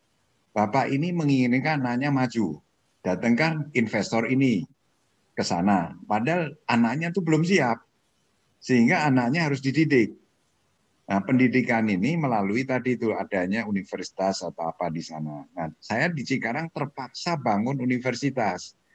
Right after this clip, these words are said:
yang disebut Presiden University. Karena apa? Karena anak-anak kita kalau nggak dididik bisa bahasa Inggris, orang asing terus yang masuk sebagai pekerja, nggak pergi-pergi nih kan.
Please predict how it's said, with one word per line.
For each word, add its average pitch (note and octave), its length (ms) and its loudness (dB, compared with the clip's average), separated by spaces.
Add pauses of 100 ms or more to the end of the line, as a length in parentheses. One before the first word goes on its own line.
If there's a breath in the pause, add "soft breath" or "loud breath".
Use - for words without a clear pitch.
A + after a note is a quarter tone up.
(180)
yang G#2 240 2
disebut A2+ 400 -2
Presiden G#2+ 400 2
University. F2+ 880 -2 (800)
Karena C3+ 400 0
apa? B2 320 0
Karena D3+ 480 -4
anak-anak C3+ 560 -2
kita F#2 480 -4
kalau C3 320 -2
nggak A2+ 160 0
dididik G#2 400 -6
bisa G2+ 320 -4
bahasa F#2+ 320 -2
Inggris, D#2+ 560 -4 (680)
orang E3 240 0
asing F3 320 0
terus F3 320 0
yang A#2+ 160 0
masuk G2 400 -2 (320)
sebagai F#2+ 400 -2
pekerja, F2 400 -4
nggak G2+ 240 0
pergi-pergi B2+ 640 2
nih F2 120 0 (120)
kan. F2+ 40 -12